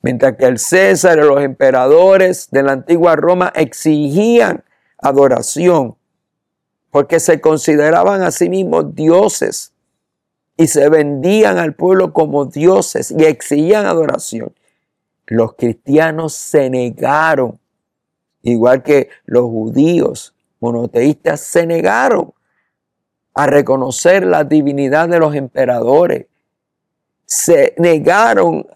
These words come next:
a declarar y llamar Señor al César.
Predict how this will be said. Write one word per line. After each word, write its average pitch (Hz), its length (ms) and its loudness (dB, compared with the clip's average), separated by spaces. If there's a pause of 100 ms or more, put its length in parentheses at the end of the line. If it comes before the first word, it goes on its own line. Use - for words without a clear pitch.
a 156 220 -2 (320)
declarar 151 800 2
y 180 180 0
llamar 156 460 0
Señor 156 720 -2
al 151 180 0
César. - 800 -2